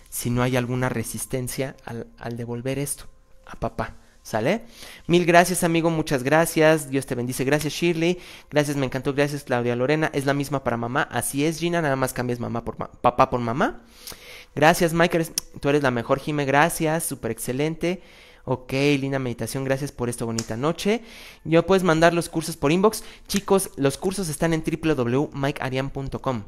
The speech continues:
Métanse, por favor, dense un clavado en mi página. Están todos los cursos con los precios promocionales. Si te interesa alguno en particular, anótame cuál te interesa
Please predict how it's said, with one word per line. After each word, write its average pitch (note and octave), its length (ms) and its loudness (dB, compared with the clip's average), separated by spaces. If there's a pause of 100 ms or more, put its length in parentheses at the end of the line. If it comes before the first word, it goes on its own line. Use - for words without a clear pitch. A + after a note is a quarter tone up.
Métanse, D#3 420 -2
por - 140 -12
favor, B2 240 -2
dense D3 260 -2
un - 40 -8
clavado B2+ 340 0
en A#2+ 60 -4
mi A2+ 100 -6
página. C3+ 320 -4
Están B2+ 220 -6
todos C3+ 180 -6
los B2 100 -8
cursos C#3+ 400 -6 (300)
con A2+ 120 -2
los A2+ 120 -2
precios C3+ 260 -4
promocionales. A#2+ 640 -4
Si A#2+ 100 -8
te - 80 -4
interesa A#2+ 300 -4
alguno B2+ 220 -4
en B2+ 40 -6
particular, E3+ 560 0 (320)
anótame D#3 500 2
cuál F3+ 400 0
te E3+ 100 -4
interesa A#2+ 600 0